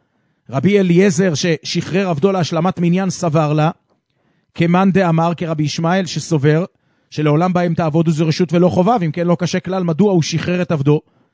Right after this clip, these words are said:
מדוע הייתה הגמרא צריכה לתרץ תירוץ דחוק שלצורך מצווה מותר?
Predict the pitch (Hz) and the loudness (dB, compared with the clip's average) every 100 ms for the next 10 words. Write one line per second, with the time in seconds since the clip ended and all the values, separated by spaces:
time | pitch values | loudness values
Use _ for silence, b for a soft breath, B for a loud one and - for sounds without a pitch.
0 | _ - 127 202 190 208 175 180 190 185 | _ -10 0 2 2 0 0 0 -2 -2
1 | 190 180 170 196 - 180 151 131 143 202 | -4 -2 -4 -6 -6 -6 -4 -4 0 0
2 | - 165 156 196 180 165 - 180 196 143 | -2 -6 -2 0 0 -2 -4 -2 -2 -2
3 | _ _ _ _ 139 165 165 139 | _ _ _ _ -2 -2 0 -6